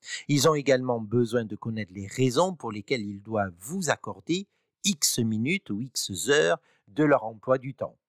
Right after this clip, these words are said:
Que seront-ils capables de faire à la suite de votre intervention ? C'est ce que l'on appelle la tâche. En fin de compte,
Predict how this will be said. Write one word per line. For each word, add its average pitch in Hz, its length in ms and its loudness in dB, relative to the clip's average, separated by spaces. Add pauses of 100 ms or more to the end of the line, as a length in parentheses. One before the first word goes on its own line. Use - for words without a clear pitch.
(600)
Que 233 140 4
seront-ils 147 600 -2
capables 117 500 2
de 110 80 -14
faire 175 320 -4 (160)
à - 80 -8
la 110 120 -4
suite 175 300 -8
de 131 80 0
votre 113 220 -6
intervention ? 104 640 -2 (380)
C'est - 120 -6
ce - 80 0
que - 80 -8
l'on 101 180 -6
appelle 160 280 4
la 123 100 4
tâche. - 480 -6 (440)
En 131 120 -2
fin 110 140 -6
de 104 80 -16
compte, 170 340 2